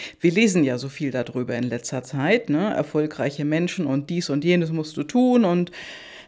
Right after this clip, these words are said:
das und jenes haben diese Menschen getan. Aber was, was steckt dahinter? Was steckt da noch mehr tiefer dahinter? Erfolgreiche Menschen haben auf jeden Fall einen hohen Selbstwert.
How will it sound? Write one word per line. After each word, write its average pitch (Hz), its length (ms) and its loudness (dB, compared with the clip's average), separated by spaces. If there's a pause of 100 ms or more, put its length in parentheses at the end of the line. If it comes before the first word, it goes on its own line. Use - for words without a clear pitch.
das 226 220 8
und 220 140 6
jenes 202 340 6
haben 160 400 2
diese 262 260 8
Menschen 214 400 4
getan. 175 580 2 (140)
Aber 143 560 2
was, 180 360 -4
was 175 200 -4
steckt - 340 -4
dahinter? 226 520 4
Was 170 100 -2
steckt - 300 -4
da 220 100 2
noch 226 640 2 (320)
mehr 254 640 4 (300)
tiefer 220 720 0
dahinter? 170 640 -4 (1160)
Erfolgreiche 233 680 2
Menschen 175 640 0 (680)
haben 165 420 -2
auf - 240 -4
jeden 151 260 0
Fall 180 500 -2 (160)
einen 151 320 4
hohen 113 260 -2
Selbstwert. - 800 -2